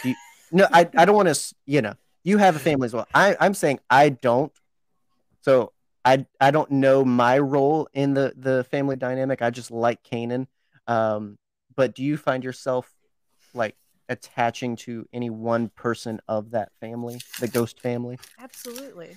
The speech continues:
Speaker 2: Like, I I identify with Ezra probably the most because there is that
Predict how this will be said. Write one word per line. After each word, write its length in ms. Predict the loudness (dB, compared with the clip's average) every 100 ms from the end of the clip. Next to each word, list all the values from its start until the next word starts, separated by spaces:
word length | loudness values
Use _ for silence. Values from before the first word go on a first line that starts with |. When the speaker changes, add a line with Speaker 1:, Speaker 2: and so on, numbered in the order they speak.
| _
Speaker 2:
Like, 200 | -20 -18 -16
I 500 | -12 -12 -14 -16 -20 _ -20 -20 _ _ _ _ _ _ _ _ _ _ -6
I 140 | -4
identify 480 | -4 -6 -8 -12 -12
with 180 | -12 -10
Ezra 460 | -12 -10 -8 -10 -12 _
probably 460 | -6 -4 -6 -12 -14
the 100 | -14
most 400 | -18 -18 -20 _ -20
because 340 | -14 -14 -12
there 180 | -10 -8
is 240 | -8 -10 -12
that 280 | -12 -12